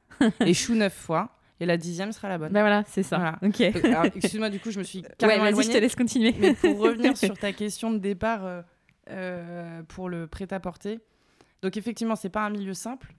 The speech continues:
Speaker 1: Maintenant, euh, tu vois, aujourd'hui, typiquement, je suis en train de, de coacher et d'aider une, euh, une petite nana super qui est en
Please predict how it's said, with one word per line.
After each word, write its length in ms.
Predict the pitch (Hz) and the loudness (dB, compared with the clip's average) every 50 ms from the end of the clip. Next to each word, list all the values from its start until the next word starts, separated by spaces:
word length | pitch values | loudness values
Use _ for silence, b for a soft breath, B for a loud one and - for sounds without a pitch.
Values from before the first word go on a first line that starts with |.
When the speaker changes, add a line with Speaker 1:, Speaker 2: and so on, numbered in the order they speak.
| _ _ _ _ _ _ | _ _ _ _ _ _
Speaker 1:
Maintenant, 460 | 190 190 180 185 220 226 233 233 214 165 | -6 -6 -4 -2 -2 -2 0 -2 -2 -4
euh, 140 | 185 180 | -8 -10
tu 140 | 170 - - | -10 -10 -6
vois, 140 | 175 202 208 | -2 -2 -2
aujourd'hui, 380 | 202 180 180 175 160 175 214 202 | -2 -2 -4 -6 -6 -6 -8 -10
typiquement, 500 | - - - - 165 - 175 185 202 214 | -10 -14 -16 -16 -14 -10 -8 -6 -6 -6
je 60 | 208 - | -8 -8
suis 80 | - | -10
en 80 | 185 175 | -10 -10
train 200 | - - 196 196 | -10 -10 -10 -8
de, 440 | 185 175 175 165 160 156 160 160 160 | -6 -6 -6 -6 -6 -8 -8 -8 -8
de 100 | 160 170 | -8 -8
coacher 580 | 160 - 170 170 - - - 196 208 214 - - | -8 -6 -8 -8 -8 -10 -10 -8 -8 -6 -6 -8
et 60 | 180 170 | -8 -6
d'aider 280 | 170 175 160 165 180 | -6 -6 -6 -6 -6
une, 180 | 185 175 175 160 | -6 -6 -4 -4
euh, 380 | 156 151 151 156 160 165 170 - - - | -4 -6 -6 -6 -6 -8 -8 -10 -10 -10
une 140 | 170 170 151 | -8 -10 -10
petite 200 | - - - 165 | -10 -12 -12 -10
nana 320 | 160 156 160 160 165 165 | -8 -6 -6 -4 -6 -6
super 420 | 151 - - 170 - 160 165 165 - | -6 -8 -10 -8 -6 -6 -8 -8 -10
qui 100 | - 160 | -12 -10
est 40 | 156 | -10
en 100 | 156 | -10